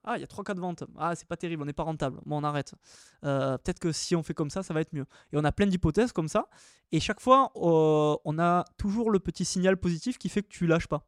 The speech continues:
Et que tu te dis, « Putain, bah, on fait quand même une vente. C'est con, c'est qu'il manque un petit truc. » On se pose des questions, on continue. Et, euh, il y a des, il y a des produits qui nous font croire qu'ils vont marcher.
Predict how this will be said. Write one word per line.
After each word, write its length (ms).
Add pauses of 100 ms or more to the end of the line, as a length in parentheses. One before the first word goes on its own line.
Et 60
que 60
tu 80
te 80
dis, « 160
Putain, 200
bah, 140
on 60
fait 120
quand 100
même 120
une 120
vente. 280
C'est 140
con, 220
c'est 120
qu'il 160
manque 220
un 80
petit 160
truc. » 260 (300)
On 60
se 60
pose 140
des 140
questions, 320
on 80
continue. 340 (680)
Et, 180
euh, 80
il 60
y 20
a 20
des, 180
il 80
y 80
a 20
des 80
produits 300
qui 100
nous 40
font 220
croire 320
qu'ils 140
vont 100
marcher. 300